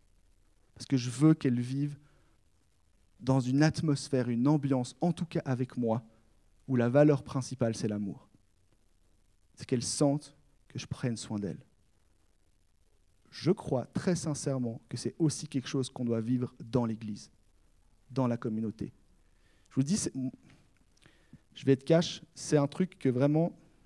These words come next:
je déteste entendre. « Ah, mais moi, j'ai pas d'appel de prendre soin des, des plus jeunes. » Ou, euh, je dis plus jeunes, c'est pas en termes d'âge, encore une fois. J'ai pas un appel pour ça et tout. Moi, je suis avec Dieu, je suis avec mes gars, je suis avec, avec mes potes et tout. Et,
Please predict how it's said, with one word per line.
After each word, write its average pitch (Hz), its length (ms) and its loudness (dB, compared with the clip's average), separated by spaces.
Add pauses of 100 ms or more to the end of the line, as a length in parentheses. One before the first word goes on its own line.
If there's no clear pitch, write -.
(520)
je 120 180 0
déteste 135 760 6
entendre. « - 460 -8 (1080)
Ah, 160 120 2
mais 156 100 6
moi, 156 100 4
j'ai 131 120 2
pas 156 160 6
d'appel 147 280 4
de 127 100 0
prendre 131 280 -4
soin 139 300 -2
des, 120 240 2
des 117 100 0
plus 131 200 -8
jeunes. » 127 360 2
Ou, 113 140 2
euh, 107 240 2
je 104 60 -4
dis 120 100 -10
plus - 160 -2
jeunes, 175 160 2
c'est - 120 -6
pas 147 220 4
en 131 140 -4
termes 117 260 -4
d'âge, 135 240 2
encore 117 240 -6
une 107 80 -6
fois. 113 220 -8 (440)
J'ai 139 120 -6
pas 208 160 2
un 113 120 2
appel 127 360 2
pour - 220 -12
ça 143 220 0
et 123 60 -2
tout. 165 180 -4
Moi, 139 140 0
je 135 80 -6
suis 127 80 0
avec 117 240 -2
Dieu, 156 240 6
je 151 60 -4
suis 131 80 -2
avec 113 240 -4
mes 120 120 -4
gars, 147 280 4
je 143 60 0
suis 120 60 -4
avec, 123 280 -6 (180)
avec 113 280 -4
mes 120 120 2
potes 165 400 6
et 123 60 -2
tout. 196 180 0
Et, 123 140 2